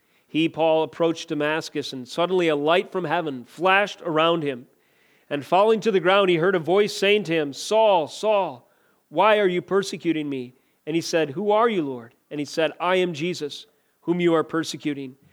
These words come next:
But rise and enter the city, and you will be told what to do.' The men who were traveling with him stood speechless, hearing the voice, but seeing no one.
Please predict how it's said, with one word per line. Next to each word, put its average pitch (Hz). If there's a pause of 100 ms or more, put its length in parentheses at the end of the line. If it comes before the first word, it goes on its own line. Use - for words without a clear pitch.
(300)
But 160
rise 208
and 220
enter 214
the 180
city, 196
and 165
you 180
will 190
be 160
told 180
what 165
to 156
do.' 143 (520)
The 143
men 156
who 151
were 151
traveling 156
with 147
him 151
stood 147
speechless, - (400)
hearing 240
the 254
voice, 240
but 175
seeing 170 (220)
no 165
one. 139